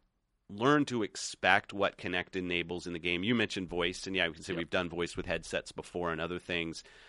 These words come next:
Speaker 1: um, but also the controlling my T V using the I R blaster that's in Kinect in order to control my whole system, turning my system on, turning the volume up, turn it down, mute the T V, all the things that are possible with Kinect.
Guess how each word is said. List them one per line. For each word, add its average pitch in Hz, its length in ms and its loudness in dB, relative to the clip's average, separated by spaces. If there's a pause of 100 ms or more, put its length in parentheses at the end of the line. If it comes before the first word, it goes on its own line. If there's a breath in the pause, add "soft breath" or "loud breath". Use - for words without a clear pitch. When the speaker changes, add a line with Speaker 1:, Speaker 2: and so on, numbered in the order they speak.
(120)
Speaker 1:
um, 87 200 0
but 107 120 2
also 123 340 8
the 104 100 0
controlling 104 460 2
my 95 140 4
T 98 240 -4
V 92 120 -2
using 92 420 -2
the 90 100 2
I 87 160 6
R 90 140 4
blaster 85 580 0
that's 82 260 -6
in 87 180 -4
Kinect 85 420 -2
in 87 80 -6
order 85 180 -6
to 78 60 -14
control 90 420 -2
my 87 140 0
whole 82 180 -6
system, - 440 -8
turning 82 220 -2
my 73 100 -6
system 90 360 -6
on, 104 280 4
turning 78 180 -8
the 76 80 -10
volume 101 340 4
up, 95 160 4
turn 76 160 -10
it 69 120 -14
down, 98 360 2
mute 90 200 -6
the 87 60 -8
T 85 200 -8
V, 95 320 0 (400 loud breath)
all 101 160 6
the 101 120 2
things 95 220 -2
that 92 140 2
are 87 80 0
possible 87 420 0
with 87 160 -4
Kinect. 87 360 0